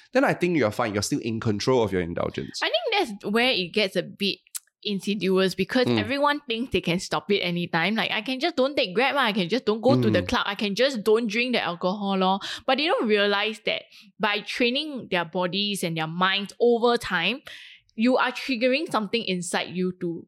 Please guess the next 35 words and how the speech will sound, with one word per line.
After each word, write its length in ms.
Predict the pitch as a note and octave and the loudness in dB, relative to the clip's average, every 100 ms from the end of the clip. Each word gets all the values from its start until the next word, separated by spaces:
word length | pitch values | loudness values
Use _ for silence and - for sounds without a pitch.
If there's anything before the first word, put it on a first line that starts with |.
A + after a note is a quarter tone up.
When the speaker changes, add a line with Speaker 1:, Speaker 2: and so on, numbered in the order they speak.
| E3+ | -8
Speaker 2:
be 360 | F#3+ F3+ F#3 F3+ | -6 -4 -2 0
less 260 | G#3 A3+ - | 0 -2 -8
inclined 440 | E3+ D#3+ F#3 F3+ | -12 -6 -6 -6
to 40 | D#3+ | -10
say 200 | E3 D#3+ | -10 -10
no. 260 | - - _ _ _ _ | -12 -16 _ _ _ _
Speaker 1:
Mm, 400 | A2 A2+ A2+ G#2+ | -4 -2 -2 -2
Speaker 2:
And 20 | A3+ | -2
Speaker 1:
so 40 | A3+ A3+ | 0 0
Speaker 2:
your 40 | |
ability 580 | A#3+ G3 B3 C4+ C4+ D#4 | 0 2 4 2 0 -4
to 100 | D4+ | -2
then 200 | F#3 F#3+ | 0 0
say 360 | G3+ - G3+ G3+ | 0 -2 -2 0
no 340 | F#3 F#3 F#3 | 2 4 4
becomes 400 | F#3 G#3 - G3 | 2 0 -2 -2
weaker 400 | F#3+ F#3 G#3 - | -2 -2 0 2
and 220 | A3+ F3+ F3 | 2 0 -6
weaker 220 | F3+ G3 | -2 0
over 300 | B2+ E3 F3+ | 0 0 -4
time 220 | F#3 F3 | -2 -4
because 260 | F#3 C4+ A3 | 0 0 4
you 120 | B3+ | 4
literally 440 | B3 B3+ C4+ C#4 | 4 4 0 2
program 540 | D4+ A#3+ A3 G#3 G3 G#3 | 0 0 2 2 0 0
it 160 | A3 - | -2 0
that 180 | E3 | -2
way. 180 | F3 E3+ | 0 0
Speaker 1:
Because 220 | D#3+ D#3 | 2 0
you 80 | B2 | 0
keep 160 | C3 - | 0 2
saying 220 | A#2 A#2 | 2 2
yes 260 | G#2+ G#2+ - | 2 0 2
to 100 | |
Speaker 2:
Yeah, 80 | G2+ | 4